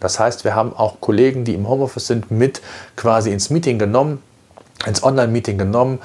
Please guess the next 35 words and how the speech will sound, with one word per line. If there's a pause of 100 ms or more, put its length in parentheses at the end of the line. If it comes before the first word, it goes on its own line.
(420)
ähm,
gerade
auch
jetzt
in
der
letzten
Woche,
wo
wir
das
so
ein
bisschen
aufgelockert
haben,
wo
noch
drei,
in
Anführungszeichen
nur
noch
<laughs>
dreimal
die
Woche
Homeoffice
gemacht
werden
sollte,
wenn
es
irgendwie
geht,